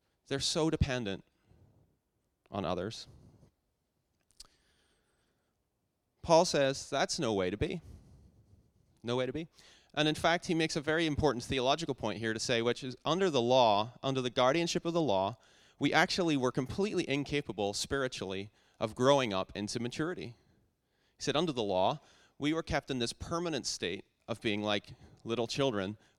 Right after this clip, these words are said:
We were completely incapable of making that transition to becoming older, mature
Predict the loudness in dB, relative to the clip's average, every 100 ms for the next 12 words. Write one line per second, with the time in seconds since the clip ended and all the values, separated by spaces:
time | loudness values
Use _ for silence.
0 | -4 0 2 0 -2 -2 -2 -2 -2 -4
1 | -2 -6 -4 0 0 0 -4 -4 -2 -4
2 | -4 -4 -4 -4 -4 -6 -10 -14 _ _
3 | _ -14 -10 -6 -2 -2 -2 -4 -10 -20
4 | _ _ _ _ _ _ _ _ -2 0
5 | 2 2 0 -2 _ _ -10 -6 -2 0
6 | 2 0